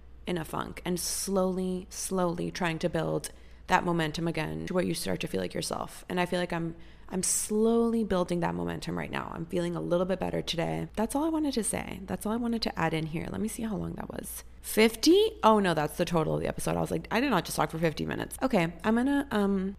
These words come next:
I'm gonna leave again. So this is officially the end of my Wednesday recording. I don't know where I'm inserting this, but back to you,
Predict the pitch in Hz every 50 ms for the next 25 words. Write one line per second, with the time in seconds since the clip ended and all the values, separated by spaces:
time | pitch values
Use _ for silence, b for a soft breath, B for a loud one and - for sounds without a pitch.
0 | - - - 202 208 214 233 254 269 226 185 170 175 170 180 175 175 208 247 262
1 | - - - - 202 185 175 170 180 185 - - - - - - - - 202 202
2 | - 214 208 202 185 185 - - - 196 - 202 185 - - 185 185 185 180 175
3 | 170 - - - 170 165 156 170 165 151 - 160 160 160 160 160 170 - 175 170
4 | 165 165 - - 185 - - - 196 208 - 180 - - 185 175 170 160 165 180
5 | 208 240 254 - B B B B B B B 208 214 214 196 185 185 180 175 175
6 | - - 175 175 170 - 180 196 208 226 247 277 349 381 - - - - - -
7 | b b b b b b b - 175 190 196 180 170 170 - - - - - -
8 | b b b b b b b 190 175 170 - 185 170 - 220 - - - - 285
9 | 285 269 202 165 - - - 269